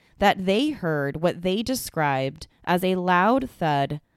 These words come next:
shortly after Hyman saw the three men walking down the hall. According to Hyman, he first thought that someone had fallen on the balcony. He didn't initially think that it sounded like someone had fallen off.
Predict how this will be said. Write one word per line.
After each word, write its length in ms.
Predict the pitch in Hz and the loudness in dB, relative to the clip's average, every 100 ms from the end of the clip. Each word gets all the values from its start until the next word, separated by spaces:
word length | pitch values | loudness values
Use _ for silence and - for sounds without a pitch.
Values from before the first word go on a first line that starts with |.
| _ | _
shortly 580 | - - 233 247 - 277 | -10 0 4 4 2 2
after 300 | 190 196 190 | 0 0 -4
Hyman 420 | 175 160 160 156 | -2 -2 -2 -2
saw 380 | 156 147 139 139 | -2 0 2 0
the 180 | - 170 | -2 -6
three 340 | - 180 208 | -4 -4 -2
men 300 | 196 151 156 | 0 0 0
walking 400 | 151 143 - 147 | 0 -2 -2 -6
down 240 | 143 135 135 | -4 -4 -4
the 80 | |
hall. 540 | 131 - 69 - 208 202 _ _ _ _ - - | -6 -8 -10 -10 -14 -18 _ _ _ _ -20 -6
According 460 | 214 - 240 320 381 | -4 2 2 2 0
to 80 | 277 | -2
Hyman, 600 | 180 170 165 147 143 151 _ _ | 0 0 0 0 -2 -4 _ _
he 220 | - 226 | -4 -4
first 500 | 220 233 254 359 - | -2 0 2 0 -2
thought 360 | - 151 139 - | 0 2 2 0
that 160 | 175 - | -2 -2
someone 460 | 214 202 233 277 | -2 2 2 2
had 220 | 233 196 | 0 -4
fallen 600 | - - 170 165 170 165 | -6 -2 0 2 0 -2
on 160 | 151 156 | -2 -4
the 80 | 147 | -2
balcony. 760 | 143 131 - 135 - - 196 _ _ _ _ _ _ | -4 -6 -8 -12 -12 -14 -18 _ _ _ _ _ _
He 160 | 240 | -2
didn't 340 | 214 240 427 320 | 2 4 4 2
initially 520 | 247 196 - 180 170 | 4 2 2 -2 -2
think 340 | - 160 143 | -2 -4 -2
that 140 | 175 170 | 0 -2
it 120 | - | -2
sounded 460 | - 160 151 151 151 | -2 -2 0 -2 -2
like 160 | 147 | -4
someone 380 | - 143 139 139 | -2 -2 -2 -4
had 200 | 147 131 | -6 -6
fallen 360 | 143 127 120 - | -4 -4 -4 -2
off. 560 | - 202 104 - - | 0 2 -2 -10 -20